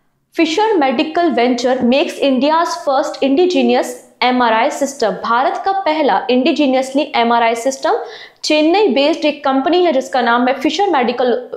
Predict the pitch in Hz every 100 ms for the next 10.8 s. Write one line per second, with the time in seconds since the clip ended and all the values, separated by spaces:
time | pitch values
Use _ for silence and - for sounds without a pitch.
0 | 202 240 320 311 294 285 247 247 247 226
1 | 220 214 330 440 214 214 214 233 226 196
2 | 185 180 180 196 - _ _ _ _ _
3 | _ _ _ _ _ _ 240 247 247 254
4 | 269 254 349 339 339 339 330 349 311 302
5 | 320 - 277 285 302 - - - 262 254
6 | - 359 330 240 277 294 349 285 285 285
7 | 254 233 269 294 226 240 285 349 262 277
8 | 311 - 226 254 - - 285 285 190 247
9 | 220 - - - 233 240 294 269 440 381
10 | 311 294 269 277 392 - -